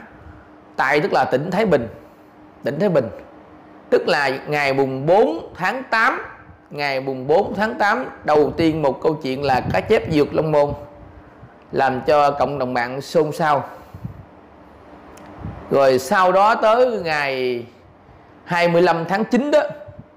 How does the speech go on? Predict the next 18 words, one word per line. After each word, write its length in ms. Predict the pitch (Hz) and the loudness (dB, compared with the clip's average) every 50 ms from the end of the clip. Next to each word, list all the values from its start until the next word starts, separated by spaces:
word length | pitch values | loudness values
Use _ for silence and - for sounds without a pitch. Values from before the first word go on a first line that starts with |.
| _ - _ _ _ _ _ _ _ _ _ - - - - - - - - - - | _ -20 _ _ _ _ _ _ _ _ _ -20 -20 -20 -20 -20 -20 -20 -20 -12 -4
thì 380 | - 160 151 143 139 131 127 120 | 0 2 4 4 4 2 0 0
cá 200 | - 170 196 254 | 2 2 2 2
chép 300 | - - 240 294 - 180 | 2 2 2 2 2 2
vượt 140 | 160 151 151 151 | 2 2 2 2
Long 160 | 165 165 170 170 | 0 -2 0 2
Môn 460 | 170 165 160 160 160 160 160 156 160 156 - - - - _ _ _ _ - | 4 4 4 2 0 -6 -8 -8 -10 -12 -16 -20 -20 -20 _ _ _ _ -4
ở 320 | - 143 151 185 220 285 277 | 0 2 4 4 4 2 2
tại, 280 | - 156 151 151 160 170 | 0 0 0 0 2 2
á, 100 | 180 196 | 2 2
là 480 | 190 165 147 143 139 135 131 131 127 - | 2 0 0 0 0 0 -2 -4 -4 0
Bình 160 | 160 175 170 165 | 0 0 2 2
Định 200 | 160 151 190 190 | 0 0 0 0
thêm 200 | - 214 240 214 | 2 2 4 4
một 60 | 208 | 2
lần 160 | 185 165 156 | 2 2 2
nữa. 300 | 151 160 214 - - - - - - - - - - - - - _ _ - _ _ _ _ _ _ - | 2 2 2 2 0 -4 -12 -18 -20 -20 -20 -20 -20 -20 -20 -20 _ _ -20 _ _ _ _ _ _ -2
Vậy 200 | 139 151 175 185 | 0 2 4 4
thì 480 | 185 165 156 156 151 147 143 135 123 | 4 4 4 4 2 2 0 -2 -4